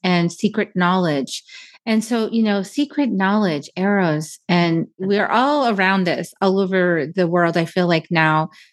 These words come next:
uh, many podcasts and people who are in spirituality are touching on pieces and parts and awakening sparks. And we're all <laughs> wondering, where's the pathway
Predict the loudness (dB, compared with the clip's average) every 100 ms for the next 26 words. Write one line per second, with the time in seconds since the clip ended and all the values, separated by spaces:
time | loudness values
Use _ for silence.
0 | _ -4 0 2 0 -2 -2 -2 0 0
1 | 0 -2 -4 0 0 0 0 0 2 0
2 | -2 -2 -2 0 2 2 2 0 0 -4
3 | -2 -4 0 0 0 -2 0 2 2 0
4 | -4 -2 -4 -2 0 0 -4 -16 -16 -16
5 | -16 -8 -2 0 2 0 0 0 0 -2
6 | -2 -4 -6 -4 0 0 -2 -10 -18 -20
7 | -20 _ -6 -2 2 2 0 0 -2 -4
8 | -8 -8 -2 0 2 0 0 -4 -12 -16
9 | -20 _ _ 2 2 -2 -4 0 0 2
10 | 2 0 0 0 0 0 0 2 2 2
11 | 0 2 0